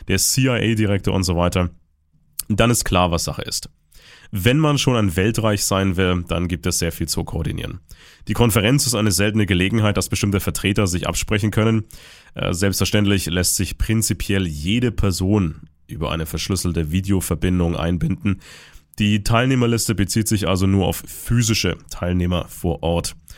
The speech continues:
Man kann auch innerhalb des gemieteten Luxushotels beliebig Sondertreffen abhalten zwischen zwei oder mehreren Personen,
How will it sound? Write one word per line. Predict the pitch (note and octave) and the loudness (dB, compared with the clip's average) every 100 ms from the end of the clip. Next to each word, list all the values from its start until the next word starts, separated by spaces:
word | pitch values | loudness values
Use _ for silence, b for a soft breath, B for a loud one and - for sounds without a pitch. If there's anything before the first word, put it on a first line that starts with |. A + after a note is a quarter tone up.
| B B B | B B B
Man | A#2+ A#2 | 0 2
kann | D3 | 2
auch | C3+ | 0
innerhalb | - C#3 C3+ A2 A2 | 2 2 2 0 0
des | G#2 | -2
gemieteten | - G2+ A2+ G#2 F#2 | 2 0 2 0 0
Luxushotels | G2+ - G#2 G#2 G#2 G#2 G2+ - | 0 0 -2 -2 0 0 0 -2
beliebig | G2 F2 G2 A#2 A#2+ A2+ | -2 0 0 0 0 0
Sondertreffen | A2 G2+ A2 A#2+ - G#2+ - G#2 | -2 -2 0 0 -2 -4 -2 -2
abhalten | G#2+ - A2 A2 G#2 | -2 -2 -2 -2 -4
zwischen | F#2+ F#2 F#2 | -4 -4 -2
zwei | - E2+ D#2+ F#2+ | -4 -2 0 0
oder | F#2 E2+ | 0 -2
mehreren | F2 F2+ F#2 F#2 F2 | -2 0 0 -2 -2
Personen, | F2 F2 G2+ G#2 | -4 -2 -2 0